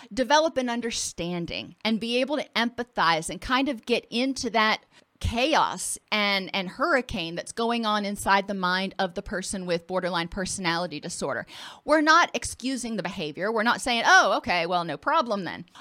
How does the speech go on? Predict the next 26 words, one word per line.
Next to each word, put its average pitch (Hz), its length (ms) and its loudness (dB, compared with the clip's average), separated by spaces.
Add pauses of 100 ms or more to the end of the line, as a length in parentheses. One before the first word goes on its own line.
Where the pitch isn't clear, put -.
(160)
But 269 180 6
it's 247 160 2
helpful 277 720 0 (300)
if 269 260 2
the 240 380 -4
person 254 500 -6
understands, 226 1080 -4
if - 80 -14
the 214 80 -2
child, 226 540 4 (120)
adult 196 240 0
child 208 340 2
understands 214 560 -6
where 226 140 0
it's - 120 -6
coming 285 380 0
from, 170 380 -2 (360)
because 233 300 -2
then 254 160 -2
it's 285 160 -8 (260)
possible 226 640 2 (400)
to 247 120 -6
take 269 300 0
it - 100 -6
less 196 300 -2
personal. - 480 -8